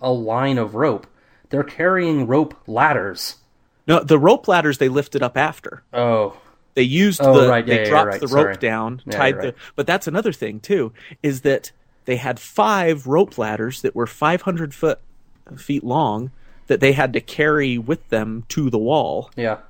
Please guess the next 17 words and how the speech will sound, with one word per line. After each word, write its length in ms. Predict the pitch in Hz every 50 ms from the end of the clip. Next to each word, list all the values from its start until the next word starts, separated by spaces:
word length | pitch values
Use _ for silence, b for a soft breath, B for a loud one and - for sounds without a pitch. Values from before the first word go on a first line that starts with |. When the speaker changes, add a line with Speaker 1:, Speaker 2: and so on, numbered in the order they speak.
| - 131
Speaker 2:
And 120 | 131 143
that 100 | 160 170
also 280 | 165 131 123 - - 123
seems 300 | - - 131 120 113 -
like 180 | 107 101 - -
that 200 | 135 156 - -
would 140 | 117 98 -
be 300 | 104 107 104 104 107 - - _ _ _ _ _ _ -
a 100 | 120 107 101 101 _ _ _ _ _ _ _ _ _ _
beast 600 | - 120 113 123 143 - - - - - - _ -
to, 440 | - - 120 117 117 117 110 107
uh, 160 | 107 104 104 101 - _ _ _ _ _ _ _ _ _ _ _ -
to 100 | - 113
haul 180 | 110 123 123
Speaker 1:
Yeah. 40 | 120
Speaker 2:
with 200 | 113 117 120 -
them 340 | - 120 110 107 110 110